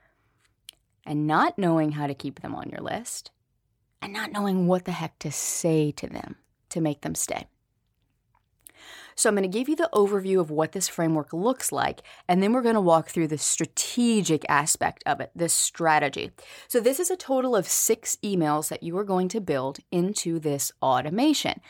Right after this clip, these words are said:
And if for whatever reason you're unfamiliar with what an automation is, it's simply a sequence of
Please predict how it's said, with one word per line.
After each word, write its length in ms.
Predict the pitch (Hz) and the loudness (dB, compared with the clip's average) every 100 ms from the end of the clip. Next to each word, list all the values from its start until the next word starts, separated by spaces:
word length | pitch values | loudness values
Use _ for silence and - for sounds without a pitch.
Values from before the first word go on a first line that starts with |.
| - - - | -20 -20 -8
And 140 | - 202 | -2 -2
if 100 | 277 | -2
for 160 | - | -4
whatever 380 | 294 277 247 233 | -2 0 2 2
reason 320 | 208 202 202 | 2 0 0
you're 220 | 180 156 - | -2 -2 0
unfamiliar 840 | 185 202 190 185 156 139 156 214 | 2 2 0 2 2 2 0 0
with 180 | 214 175 | 0 -2
what 140 | 170 | 0
an 100 | 156 | 0
automation 540 | 156 160 160 151 - 139 | 0 -2 -2 -4 -4 -6
is, 320 | 139 240 302 | -4 -4 -4
it's 160 | 220 - | -6 -2
simply 280 | 277 294 | -2 -2
a 80 | 302 | -4
sequence 460 | 226 220 - 220 - | -4 -6 -4 -4 -2
of 160 | 151 | -6